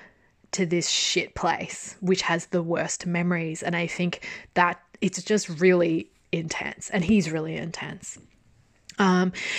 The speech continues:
and I think, obviously, the guilt, like, that was another thing that I thought was so interesting in this drama is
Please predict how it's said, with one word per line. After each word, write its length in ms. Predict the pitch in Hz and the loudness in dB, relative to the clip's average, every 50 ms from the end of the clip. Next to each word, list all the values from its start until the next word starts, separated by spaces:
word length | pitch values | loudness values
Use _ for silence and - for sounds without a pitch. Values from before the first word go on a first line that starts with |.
| - - - | -2 0 4
and 160 | 220 247 277 | 6 8 8
I 80 | 294 269 | 8 6
think, 400 | - - 180 170 165 165 180 - | 6 2 -2 -2 -2 -2 -4 -2
obviously, 920 | - 180 185 180 175 185 180 - - - - - - - - 208 - - - | 0 0 2 4 4 4 4 2 0 -6 -8 -8 -8 -8 -10 -12 -14 -16 -12
the 200 | 208 170 - 175 | -6 -2 -2 -2
guilt, 580 | - - - 175 - - - - - - - - | -2 -2 -4 -2 -2 -4 -4 -8 -10 -12 -8 -2
like, 360 | 214 180 165 165 165 - - _ _ - | 0 2 2 2 2 -2 -8 _ _ -2
that 280 | 196 190 185 185 - | 2 4 4 4 6
was 120 | 220 208 202 | 4 4 4
another 380 | 202 180 175 170 165 175 175 | 4 4 4 4 4 2 2
thing 360 | 175 - - 185 175 170 170 | 0 0 -2 -2 0 0 0
that 120 | 170 170 165 | 0 -2 -2
I 100 | 160 165 | -4 -4
thought 260 | - - 185 175 - | -4 -2 -2 -2 0
was 120 | - 165 | -2 -4
so 420 | - - - - 185 175 185 220 196 | -6 -6 -4 -2 0 2 4 2 2
interesting 640 | - 190 160 160 - - 160 - - - 160 160 170 | 0 -4 -4 -4 -4 -6 -6 -6 -6 -6 -6 -4 -4
in 80 | 170 165 | -4 -4
this 180 | 165 165 - | -4 -6 -6
drama 440 | - 165 160 170 175 180 175 170 - | -6 -6 -4 -2 0 0 0 -2 -2
is 400 | - 185 170 170 165 165 - - | -4 -4 -4 -2 -4 -4 -6 -10